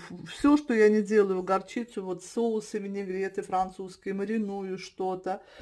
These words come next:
с медом смешиваю. Я всегда вот использую эту гор-, гор-, горчицу. В зернышках у меня где-то там стоит.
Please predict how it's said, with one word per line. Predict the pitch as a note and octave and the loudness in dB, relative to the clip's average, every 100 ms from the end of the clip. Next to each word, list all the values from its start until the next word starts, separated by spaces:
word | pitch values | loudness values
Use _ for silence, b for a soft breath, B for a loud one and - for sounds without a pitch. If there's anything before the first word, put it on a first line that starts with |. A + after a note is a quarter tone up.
| B - | B -10
с | F#3 - | -8 -4
медом | G#3+ G#3+ G3 G3 | 0 0 0 -6
смешиваю. | - G3 F#3 F#3 F#3 F#3 | -10 -8 -8 -6 -2 0
Я | F#3 | -2
всегда | F#3 G3 G3+ | -4 -4 -4
вот | G3+ | -4
использую | E3+ - F#3 F3 F3+ F3+ | -4 -4 -4 0 -2 0
эту | G3 - | 0 2
гор-, | - G#3 A3 | 4 4 2
гор-, | G#3+ G3+ A3 G#3+ | 0 2 4 4
горчицу. | G#3 G#3+ G#3 - A3 A3 | 2 -2 -2 -6 -6 -4
В | G3+ | 0
зернышках | A#3+ G#3 G3+ - F#3 | 2 0 -6 -10 -8
у | G3 | -6
меня | F#3+ F#3+ | -4 -4
где-то | F3+ F3+ | -4 -4
там | F3+ F3+ | -4 -6
стоит. | F3 G#3 G3+ B3+ | -6 -2 0 2